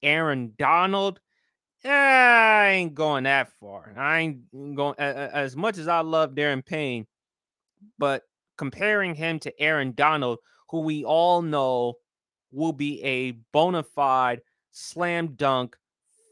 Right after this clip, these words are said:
future first ballot Hall of Famer,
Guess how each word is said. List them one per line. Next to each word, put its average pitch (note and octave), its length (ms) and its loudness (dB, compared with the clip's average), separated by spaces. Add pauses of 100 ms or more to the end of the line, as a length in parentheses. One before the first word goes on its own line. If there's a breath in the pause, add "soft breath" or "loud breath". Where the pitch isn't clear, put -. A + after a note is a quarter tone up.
(120)
future G3 520 -4 (160)
first E3 420 0
ballot C#3+ 400 4
Hall C#3+ 360 -4
of G#2+ 80 -10 (140)
Famer, C3 440 -2